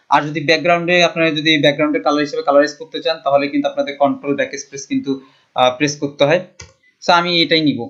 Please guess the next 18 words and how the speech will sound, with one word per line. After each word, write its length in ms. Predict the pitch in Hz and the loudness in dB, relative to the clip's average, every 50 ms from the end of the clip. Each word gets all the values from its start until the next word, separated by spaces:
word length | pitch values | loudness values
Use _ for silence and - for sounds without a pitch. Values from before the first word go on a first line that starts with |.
| - - | -8 -4
এটা 160 | 170 180 185 | 0 2 2
নেয়ার 180 | 180 180 180 175 180 | 4 4 2 2 2
পর 80 | - 185 | 2 2
এখন 220 | 165 156 - 170 | 2 0 0 -4
আমি 160 | 165 165 170 | -4 -4 -4
যদি 160 | 156 165 151 165 | -4 -2 0 0
আপনাদেরকে 380 | 156 156 156 151 151 147 160 | 0 0 0 -4 -4 -4 -4
দেখাই 300 | 151 147 143 - 139 135 | -2 -2 -2 -2 -4 -4
যে 140 | 127 135 135 | -2 0 2
opacity 420 | 135 135 139 139 139 - - 147 | 2 2 2 0 -4 -4 -6 -4
hundred 280 | 131 135 135 139 143 - | -2 0 0 0 -2 0
percent 520 | - 143 139 - - 147 143 143 135 - - _ _ _ _ _ _ _ - 131 | 0 0 0 0 0 0 0 0 -2 -6 -12 _ _ _ _ _ _ _ -2 0
and 320 | 135 135 135 131 131 131 | 2 4 4 2 2 0
flow 340 | 131 135 - - 143 147 143 | -4 -8 -4 0 2 2 4
hundred 300 | 139 135 135 135 139 - | 4 2 0 0 -2 -4
percent 300 | 139 139 - 151 143 143 | -4 -6 -4 -4 -2 0
থাকা 200 | 139 139 139 143 | 0 0 2 2
অবস্থায় 480 | 139 131 143 143 - - 151 147 147 | 2 2 0 -6 -4 0 0 0 0